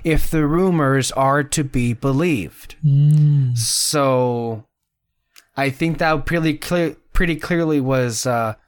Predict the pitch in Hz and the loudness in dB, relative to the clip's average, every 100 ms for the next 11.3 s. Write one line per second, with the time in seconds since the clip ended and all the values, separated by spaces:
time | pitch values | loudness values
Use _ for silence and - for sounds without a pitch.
0 | _ - - 160 143 131 139 - 131 131 | _ -6 0 2 2 0 0 -2 2 2
1 | 123 - - 135 220 135 - _ _ _ | 2 -2 -6 -4 -2 -4 -8 _ _ _
2 | _ _ _ - 127 120 113 110 107 104 | _ _ _ -4 0 2 2 0 -2 -6
3 | 98 _ _ 127 120 - 226 214 185 143 | -8 _ _ -4 -4 0 0 2 0 2
4 | 139 135 135 - - 139 127 123 120 - | 2 2 0 -4 -6 -2 0 -2 -4 -2
5 | 147 139 131 143 135 143 - 156 143 135 | 0 2 2 2 0 -4 -2 0 2 0
6 | 127 127 135 131 - - 143 123 131 135 | 0 0 2 0 -2 0 0 2 2 0
7 | - 139 131 120 123 123 131 131 117 110 | -2 -2 -4 -2 0 0 0 -2 -4 -4
8 | 92 123 156 - - - _ _ _ - | -4 -2 0 -2 -6 -14 _ _ _ -12
9 | - 151 160 143 139 147 147 147 151 180 | -4 -2 0 0 2 0 2 0 0 -2
10 | - _ _ _ - 165 165 151 170 196 | -6 _ _ _ -2 0 2 2 0 -2
11 | - - | -6 -8